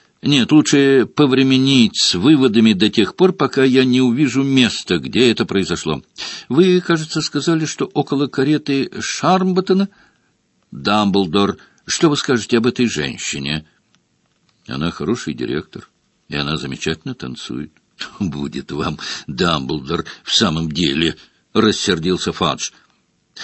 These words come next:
«Можно подумать, если она нравится Хагриду, так она и впрямь безобидна». «Они далеко не все такие уж безобидные.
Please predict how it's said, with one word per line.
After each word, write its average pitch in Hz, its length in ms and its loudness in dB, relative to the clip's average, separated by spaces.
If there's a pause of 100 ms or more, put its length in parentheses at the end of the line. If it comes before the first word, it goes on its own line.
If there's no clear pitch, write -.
«Можно 107 280 2
подумать, 127 420 -2
если 104 260 2
она 110 280 4
нравится 98 600 0
Хагриду, 107 680 0 (280)
так 98 180 -2
она 101 220 2
и 98 60 2
впрямь 131 400 0
безобидна». 92 680 0 (840)
«Они 156 320 2
далеко 185 840 4
не 208 240 6
все 196 380 2
такие 160 540 0
уж 135 240 0
безобидные. 92 960 0